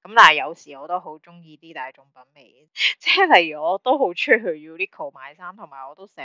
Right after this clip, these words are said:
日買H and M嘅。我唔知咧，我唔知我依家咁樣，誒，同大家分享下啲書啊、電影啊，咁樣算唔算叫做都，誒，將一啲 idea 推廣呢？雖然我都唔係睇啲咩特別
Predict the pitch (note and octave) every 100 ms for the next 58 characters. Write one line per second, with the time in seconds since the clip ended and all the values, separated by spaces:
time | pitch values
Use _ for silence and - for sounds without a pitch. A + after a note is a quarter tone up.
0 | C3 C3 B2 C3 - E3+ - C#3+ C3+ C#3
1 | C#3 D2 A1 _ _ _ _ _ _ _
2 | _ _ G#3 E3+ - G4+ A4+ - D#3+ -
3 | B3+ F#3+ F#3 A3+ G3 E3+ F3 F3+ F3 D3
4 | C3+ _ _ _ - E3 C3+ C3+ C#3 F#3
5 | - C4 C4+ G#3+ D#3 D#3+ G3 - - G3
6 | F#3+ F3 D3 D3 C#3+ _ C#3+ C#3 C3 D3
7 | D#3+ D3 C#3 C#3+ F#3 G#3 - D3+ B2+ D3+
8 | D3+ D3 C3+ C3 C#3 - F#3 F#3 - D3+
9 | C#3 C3 - F3 F3 F3+ - F3+ E3+ E3+
10 | E3+ _ _ _ _ _ _ _ _ _
11 | E3+ D3 D3+ F3+ C3 - E3+ D#3 C#3+ A#2+
12 | C3+ C#3+ - A#3+ D#3+ D#3 F#3 C#3 C3+ -
13 | C3 D3 E3+ D#3+ D3 - _ -